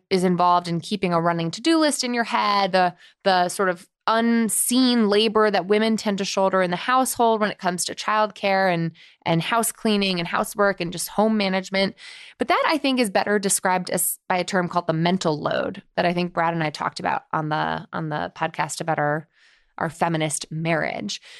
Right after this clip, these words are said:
When we're talking about emotional labor, what we're really acknowledging is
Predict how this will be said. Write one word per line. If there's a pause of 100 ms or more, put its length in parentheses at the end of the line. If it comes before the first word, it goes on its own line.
(340)
When
we're
talking
about
emotional
labor, (320)
what
we're
really
acknowledging
is